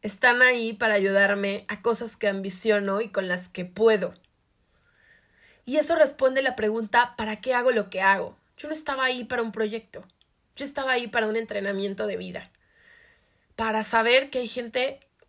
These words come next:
que me va a querer y me va a aplaudir, y gente que no,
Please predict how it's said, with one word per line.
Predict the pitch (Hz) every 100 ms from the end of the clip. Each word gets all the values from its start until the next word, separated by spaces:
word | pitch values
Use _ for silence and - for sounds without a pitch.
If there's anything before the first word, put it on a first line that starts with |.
| _ _ _ _ _ _ _ -
que | 269
me | 254
va | 254
a | 269
querer | 277 294 294 285
y |
me | 285
va | 247 233
a |
aplaudir, | 240 240 226 202 - - _ _ _ _ _ _ _ _ _ _ _ _ _
y | 233
gente | 220 247 233 339 -
que | 247
no, | 208 208 233 180